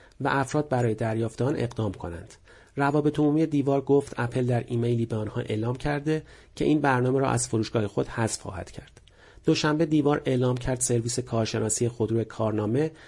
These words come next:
پس از فعالیت در شهرهای تهران، مشهد، تبریز، اصفهان، رشت و کرج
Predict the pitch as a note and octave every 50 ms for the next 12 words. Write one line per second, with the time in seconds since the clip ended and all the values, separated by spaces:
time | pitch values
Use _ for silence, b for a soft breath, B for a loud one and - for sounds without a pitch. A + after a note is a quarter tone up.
0 | B B - - D#3 - - D#3 - - - C#3 C3 - B2+ B2 A#2+ B2+ B2 B2
1 | B2+ B2 A#2+ A#2+ - B2 A#2 A#2 A2 A2+ A#2+ A#2+ A#2 A#2 - A#2+ A2+ G#2+ A2 A2+
2 | A2 A2 A2 A2 G#2+ G#2+ G2+ - - A2+ A2+ A2 - - G#2+ G#2+ G#2 - A2+ A2
3 | G#2 - - - G#2+ G#2 - - - G2 G#2+ A2 G#2+ G2+ G#2 G#2+ G#2 G2+ - -
4 | G#2 G2 - G#2 G#2 G#2 A#2 C3+ D3+ C#3+ -